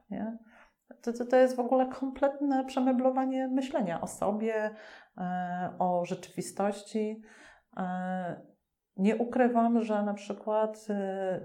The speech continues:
dzisiejsza sytuacja, w której byliśmy zamknięci w domach,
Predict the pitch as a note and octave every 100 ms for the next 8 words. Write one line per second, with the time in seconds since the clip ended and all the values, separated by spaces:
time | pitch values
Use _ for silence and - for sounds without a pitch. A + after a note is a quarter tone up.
0 | F#3+ G3+ G#3+ G#3 G#3 G#3 - A3+ B3 A#3+
1 | A3+ E3 - E3+ - - F3+ F3+ F3 F3
2 | F3 F3 F3 F3+ F3 G3 G3+ G#3 - -
3 | D#3+ D3+ - -